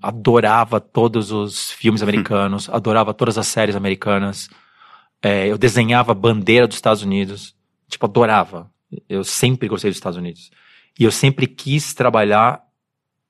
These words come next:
Speaker 1: ou em Londres ou em Nova York.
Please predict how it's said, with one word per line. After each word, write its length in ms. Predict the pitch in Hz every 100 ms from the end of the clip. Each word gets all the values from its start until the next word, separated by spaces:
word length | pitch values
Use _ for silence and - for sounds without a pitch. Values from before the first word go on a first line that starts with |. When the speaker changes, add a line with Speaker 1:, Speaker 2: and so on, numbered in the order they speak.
| _
Speaker 1:
ou 460 | 139 147 175 - - _
em 100 | 139 117
Londres 560 | 113 120 127 143 - _
ou 420 | 127 123 131 151 - -
em 80 |
Nova 180 | 117 110
York. 360 | 117 87 -